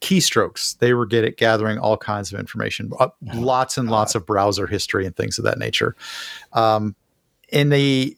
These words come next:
Speaker 1: they're getting this, um, this fine, as well as you musts from the F T C saying, "You must make this far more explicit, um, as to what it is that you're doing." They, you can't disallow this. It was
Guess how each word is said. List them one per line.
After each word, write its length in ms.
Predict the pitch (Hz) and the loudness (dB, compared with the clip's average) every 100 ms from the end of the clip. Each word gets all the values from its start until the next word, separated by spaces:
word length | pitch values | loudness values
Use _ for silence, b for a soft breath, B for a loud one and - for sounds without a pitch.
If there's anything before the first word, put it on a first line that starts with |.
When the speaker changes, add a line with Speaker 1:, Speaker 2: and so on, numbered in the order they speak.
| _ | _
Speaker 1:
they're 140 | 127 | 0
getting 240 | 123 147 139 | 2 2 2
this, 220 | 123 - | 0 0
um, 400 | 131 110 104 101 - _ _ - - | 2 0 0 -6 -16 _ _ -20 -8
this 280 | 107 104 - | -4 -2 -2
fine, 440 | - 185 160 123 127 | 0 2 4 2 0
as 180 | 123 107 | 0 2
well 340 | 120 151 156 | 2 4 4
as 540 | 113 104 101 101 - - B B B | 2 2 2 0 -4 -6 B B B
you 240 | 107 120 | 0 0
musts 680 | 107 123 101 - - - - - | 4 2 2 0 0 0 0 -2
from 180 | 117 | -2
the 100 | 104 | 0
F 120 | 101 - | 0 -2
T 140 | 107 | -4
C 400 | - 113 104 95 B B B | 0 2 0 -2 B B B
saying, 460 | - - 120 104 98 | -4 0 2 2 2
"You 100 | 113 | 2
must 260 | 110 107 - | 2 0 0
make 200 | 104 - | -2 0
this 180 | 98 | -2
far 300 | - 113 110 | 0 4 4
more 180 | 101 95 | 4 0
explicit, 680 | 92 - 165 156 160 147 - b b b _ | -2 -2 2 4 4 4 0 b b b _
um, 380 | 110 107 98 95 | 2 2 4 0
as 180 | - 98 | -2 -4
to 140 | - 95 | -4 0
what 140 | 104 | 0
it 80 | 98 | 0
is 120 | 90 | -4
that 120 | 95 | -4
you're 100 | 98 | -6
doing." 500 | 92 135 131 127 117 - | 0 4 4 4 0 -4
They, 220 | 131 127 - _ | -4 -2 -6 _
you 80 | 135 | -2
can't 280 | 170 160 | 0 0
disallow 500 | 123 113 98 113 117 | 0 -2 0 2 2
this. 260 | 90 87 - | 0 -4 -4
It 100 | 117 | -4
was 200 | - - | -6 -8